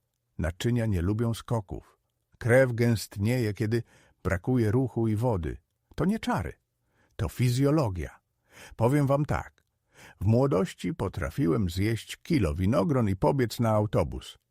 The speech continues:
Było lekko. Dziś po takiej porcji czuję ciężar w nogach i senną głowę. Nie tragedia,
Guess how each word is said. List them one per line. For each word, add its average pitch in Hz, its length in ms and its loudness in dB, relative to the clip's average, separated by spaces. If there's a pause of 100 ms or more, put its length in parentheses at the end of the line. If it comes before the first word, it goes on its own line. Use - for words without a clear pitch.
(140)
Było 302 220 4
lekko. - 480 -6 (680)
Dziś 165 360 2
po - 160 -2
takiej 85 340 -2
porcji 147 480 -2
czuję 101 320 0
ciężar 113 560 0
w 92 80 -2
nogach 151 400 0
i 101 80 -2
senną 131 580 4
głowę. 82 380 2 (280)
Nie 82 200 2
tragedia, 87 600 -2